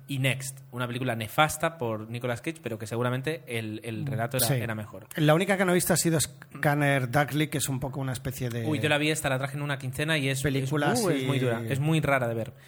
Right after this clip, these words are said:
Speaker 1: Eh, sobre lo de traducir el título, dice que habría que matar a visionados de Crecu-,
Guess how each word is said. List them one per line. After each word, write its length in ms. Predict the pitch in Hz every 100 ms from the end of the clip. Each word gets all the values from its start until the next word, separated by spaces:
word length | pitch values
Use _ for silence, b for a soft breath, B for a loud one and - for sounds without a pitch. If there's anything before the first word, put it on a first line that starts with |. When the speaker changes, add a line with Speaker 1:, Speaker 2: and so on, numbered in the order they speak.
| B B B B B B -
Speaker 1:
Eh, 440 | 151 151 151 151
sobre 240 | 139 165 165
lo 80 |
de 80 | 160
traducir 380 | 160 165 160 208
el 80 | 196
título, 360 | 208 196 196 -
dice 220 | 156 147
que 80 | 156
habría 180 | 156 156
que 80 | 151
matar 220 | 139 156
a 20 |
visionados 380 | 143 143 147 143
de 80 | 139
Crecu-, 260 | 135 151